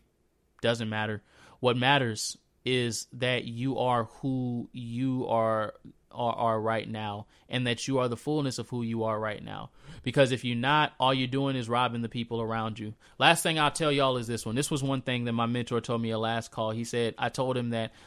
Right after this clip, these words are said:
I was really just felt a lot of fear of success. I said, "'Cause it ain't about if I get successful, it's when."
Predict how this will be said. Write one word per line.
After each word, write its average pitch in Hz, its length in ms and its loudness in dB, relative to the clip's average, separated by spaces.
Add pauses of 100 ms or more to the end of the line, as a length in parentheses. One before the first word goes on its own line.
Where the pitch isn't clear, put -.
(120)
I 117 140 8
was 123 140 6
really 135 260 2
just 127 240 -2
felt 135 220 2
a 123 40 0
lot 135 200 6
of 123 80 -4
fear 135 240 0
of 120 100 -4
success. 147 440 0
I 123 60 2
said, 120 200 -2
"'Cause 120 160 -2
it 127 100 0
ain't 180 160 6
about 151 320 6
if 151 160 4
I 117 120 4
get 110 160 -2
successful, 110 580 -4
it's 107 160 -6
when." 107 260 -8